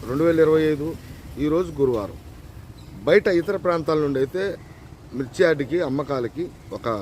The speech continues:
పదహారు వేలు బస్తాలు అయితే రావడం జరిగింది. ఇక్కడ కూడా ఒక యాభై నుంచి అరవై వేలు దాకా మార్కెట్లో అమ్మకాలకైతే ఏసీ శాంపిల్స్ పెట్టారండి. ఏదైనా ఒక డెబ్బై, ఎనభై స్టాకులతో కలిపి అయితే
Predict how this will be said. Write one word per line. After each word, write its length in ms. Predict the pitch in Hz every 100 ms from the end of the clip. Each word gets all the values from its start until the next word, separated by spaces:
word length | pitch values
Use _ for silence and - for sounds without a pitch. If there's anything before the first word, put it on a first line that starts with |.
| 95
పదహారు 300 | 135 127 135 135
వేలు 140 | 170 139
బస్తాలు 280 | 123 143 127
అయితే 100 | 117
రావడం 200 | 120 123 117
జరిగింది. 320 | 101 110 113 135 - - - - - - - - 165
ఇక్కడ 160 | 220 226
కూడా 140 | 220 214 196
ఒక 80 | 165 185
యాభై 220 | 175 196
నుంచి 160 | 202 196
అరవై 180 | 180 175
వేలు 120 | 185 185
దాకా 220 | 180 190 175 143 143 - - - - - - - - - - - 151
మార్కెట్లో 380 | 190 180 190 180
అమ్మకాలకైతే 540 | 175 165 170 151 160 185 175
ఏసీ 200 | 165 143 - -
శాంపిల్స్ 560 | 175 214 202 139 - - - - - - - - - - - - -
పెట్టారండి. 500 | 160 - 147 123 135 - - - - - 135
ఏదైనా 340 | 165 202 214 185 151 143 147 110 - - 117
ఒక 180 | 127 120 120
డెబ్బై, 240 | 123 147 143
ఎనభై 220 | 131 143 127 -
స్టాకులతో 460 | 139 135 131 117 120
కలిపి 260 | 120 113 160 120 -
అయితే 180 | 120 180